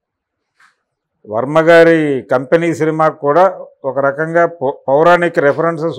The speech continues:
ఉంటాయి. చాలా సినిమాలకు మనకు పౌరాణిక రెఫరెన్సులు కనిపిస్తాయి. రోజా అనే సినిమా అది సతీ సావిత్రే, అంతకు మించి మరేమీ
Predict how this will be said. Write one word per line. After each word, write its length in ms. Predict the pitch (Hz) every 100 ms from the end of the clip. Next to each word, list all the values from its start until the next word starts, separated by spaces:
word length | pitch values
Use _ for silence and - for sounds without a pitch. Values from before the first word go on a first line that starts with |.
| 139
ఉంటాయి. 240 | 123 101 _ _ _ _ _ _ _ _ _ _ _ _ _ _ _ _ _ -
చాలా 240 | 147 185 190
సినిమాలకు 460 | 185 180 180 185 190 190
మనకు 180 | 175 170
పౌరాణిక 360 | 151 160 175 170 165
రెఫరెన్సులు 460 | - 156 147 170 151
కనిపిస్తాయి. 480 | 147 143 131 - 131 120
రోజా 280 | 143 151 170
అనే 120 | 165 160 135
సినిమా 280 | 151 151 165 120 101 _ _ _ _ _ _ _ _ -
అది 140 | 123 131
సతీ 240 | 131 147 160
సావిత్రే, 480 | 147 143 139 - 113 - _ _ _ _ _ _ _ _ _ _ _ _ -
అంతకు 220 | 120 139 139
మించి 240 | 143 143 165
మరేమీ 340 | 139 131 143